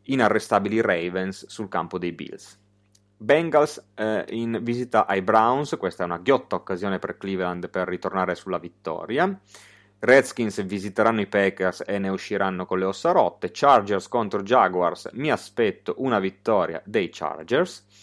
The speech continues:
Steelers contro Cardinals, anche qui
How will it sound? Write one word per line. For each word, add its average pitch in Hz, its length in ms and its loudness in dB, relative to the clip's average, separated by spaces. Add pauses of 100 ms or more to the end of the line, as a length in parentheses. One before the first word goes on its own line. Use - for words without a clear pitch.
(420)
Steelers 202 580 4
contro 131 300 -2
Cardinals, 87 680 0
anche 107 300 -2
qui 143 280 -4